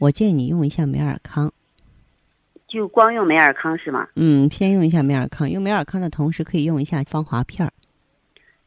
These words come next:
Speaker 2: 就，就，就这两样药是不是啊？
Speaker 1: 对，对，对。
Speaker 2: 哦，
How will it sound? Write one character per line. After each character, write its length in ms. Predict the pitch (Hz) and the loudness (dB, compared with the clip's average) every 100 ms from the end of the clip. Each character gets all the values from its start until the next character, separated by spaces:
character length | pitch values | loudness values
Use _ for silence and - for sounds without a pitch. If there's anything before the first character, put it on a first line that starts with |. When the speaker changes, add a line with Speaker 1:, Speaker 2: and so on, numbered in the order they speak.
| _ _ | _ _
Speaker 2:
就， 180 | 175 175 156 _ | -6 -6 -6 _
就， 440 | - 202 185 165 156 | -8 -4 0 0 -2
就 180 | 202 185 | -6 0
这 140 | 196 | 2
两 180 | 160 147 | 4 4
样 160 | 156 | 4
药 180 | 151 135 | 2 2
是 160 | 139 139 | 0 -10
不 60 | |
是 140 | 139 127 | -8 -8
啊？ 120 | - - | -8 0
Speaker 1:
对， 160 | 165 | 0
对， 200 | 143 139 | 0 -4
对。 280 | - 131 135 - _ _ _ _ _ _ - | -6 -8 -8 -10 _ _ _ _ _ _ -18
Speaker 2:
哦， 680 | - 139 131 131 143 143 | -12 -8 -8 -8 -6 -8